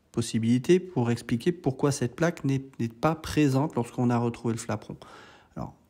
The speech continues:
comme il dit peut-être que cette plaque s'est décollée, peut-être. Moi, je trouve qu'on n'a aucune trace qui laisse supposer qu'il y avait une plaque à cet endroit-là. L'autre question que je pose, c'est que est-ce qu'à,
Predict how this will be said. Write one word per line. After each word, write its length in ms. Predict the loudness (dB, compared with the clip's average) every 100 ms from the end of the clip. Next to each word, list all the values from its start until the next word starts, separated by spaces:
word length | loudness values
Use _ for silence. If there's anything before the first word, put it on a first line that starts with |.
| -4
comme 180 | 2 4
il 60 |
dit 140 | 4 2
peut-être 640 | 4 4 4 2 -2 -10
que 120 | -2
cette 220 | 0 0 -2
plaque 200 | -4 -2
s'est 160 | -2
décollée, 440 | -2 -2 0 0 -2 -14 _ _ _ _ _ _ _ _ _ _ _
peut-être. 480 | -10 2 4 4 -6 -20 _ _ -4
Moi, 140 | 0 0
je 60 |
trouve 200 | 2 0
qu'on 220 | 4 2
n'a 200 | 4 2 0
aucune 300 | -2 0 -2
trace 460 | 2 4 4 2 -8
qui 180 | -4 0
laisse 400 | 4 4 2 -2 -4 -6 -20 -20 -20 -16
supposer 640 | 0 2 6 8 8 6
qu'il 200 | 2 2
y 40 | 4
avait 360 | 4 4 2 2
une 260 | 2 2
plaque 300 | 2 -2 0
à 60 | -2
cet 240 | -4 -4
endroit-là. 500 | -4 0 0 0 -2 -14 -20 -20 -20 -20 _
L'autre 300 | 2 6 6
question 360 | 4 2 2 0
que 120 | 0
je 120 | -2
pose, 380 | 0 2 0 0 -8 -20 _
c'est 260 | -12 -8 -6
que 300 | -2 -2 -2 -2
est-ce 220 | 0 0
qu'à, 340 | 0 0 0